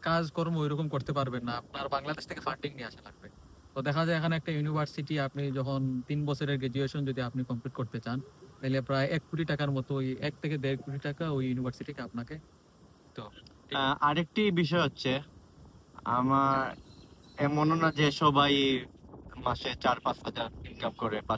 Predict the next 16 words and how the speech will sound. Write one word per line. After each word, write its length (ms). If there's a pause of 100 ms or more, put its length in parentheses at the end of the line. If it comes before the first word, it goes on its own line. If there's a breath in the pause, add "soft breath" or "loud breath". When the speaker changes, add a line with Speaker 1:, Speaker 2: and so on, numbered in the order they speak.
Speaker 2:
সবাই 260
মাসে 260
দুই 140
লাখ 180
টাকা, 200
আহ, 920
দুই 180
লাখ 120
টাকা 180
ইনকাম 280
করে। 260
এমনও 600
কিছু 200
মানুষ 260
দেখেছি 340
যারা 360